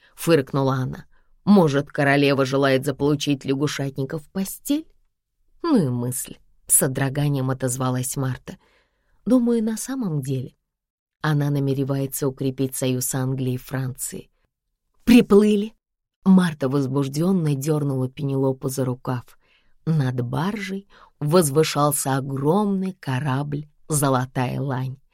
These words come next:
на котором Фрэнсис Дрейк привез из дальних стран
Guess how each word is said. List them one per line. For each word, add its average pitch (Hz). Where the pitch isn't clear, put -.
на 180
котором 160
Фрэнсис 147
Дрейк 139
привез 156
из 147
дальних 131
стран 202